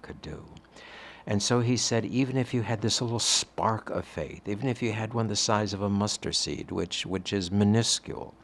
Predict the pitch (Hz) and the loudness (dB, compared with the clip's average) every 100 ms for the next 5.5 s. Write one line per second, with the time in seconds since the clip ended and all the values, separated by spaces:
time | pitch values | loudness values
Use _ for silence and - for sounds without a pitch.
0 | - - - - - - 107 104 101 98 | -20 -18 -18 -18 -18 0 6 8 8 6
1 | 98 95 92 90 95 - 104 104 98 98 | 4 4 2 0 -2 0 2 2 0 2
2 | 95 98 95 90 90 - 90 87 85 - | 2 2 2 0 0 -2 -2 -2 -4 -2
3 | 82 87 87 82 80 85 85 85 80 78 | -2 0 -2 -4 -6 -4 -4 -2 -4 -8
4 | 78 - - 90 85 80 80 80 78 - | -6 -4 -2 -2 -2 -4 -8 -6 -8 -4
5 | 82 78 73 - - | -2 0 -2 -6 -10